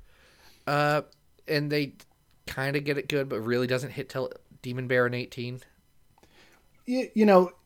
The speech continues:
Speaker 2: the characters here. I enjoy spending time with the characters. I just don't necessarily enjoy this adventure because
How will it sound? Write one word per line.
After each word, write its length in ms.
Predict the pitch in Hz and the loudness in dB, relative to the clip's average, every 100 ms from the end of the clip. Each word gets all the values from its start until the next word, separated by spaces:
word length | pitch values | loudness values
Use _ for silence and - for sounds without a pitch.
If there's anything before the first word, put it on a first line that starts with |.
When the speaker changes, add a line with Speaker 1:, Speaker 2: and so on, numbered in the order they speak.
| _ _ _ | _ _ _
Speaker 2:
the 220 | 156 156 151 | -6 2 2
characters 680 | - 175 185 - 139 101 | 8 10 10 4 0 0
here. 400 | 92 - 92 - - - | -6 -10 -10 -14 -18 -2
I 140 | 131 | 4
enjoy 680 | 151 147 143 147 160 143 127 | 6 6 10 10 10 8 2
spending 460 | - - 139 143 135 | -6 4 6 6 4
time 280 | 131 127 123 | 2 0 0
with 140 | 110 | -2
the 60 | - | -2
characters. 640 | 127 113 104 95 87 - - | 2 2 0 -8 -10 -8 0
I 220 | 143 131 127 - _ | 0 0 -6 -16 _
just 300 | 139 123 - | -4 -2 4
don't 260 | 151 156 | 6 6
necessarily 640 | 143 135 - 139 131 127 127 | 2 0 2 4 4 4 0
enjoy 580 | 120 113 123 123 120 | -4 0 2 4 2
this 240 | 113 113 131 | 2 0 -2
adventure 520 | 107 127 226 - 101 | 2 4 4 2 0
because 420 | 107 113 127 113 | -2 -2 0 0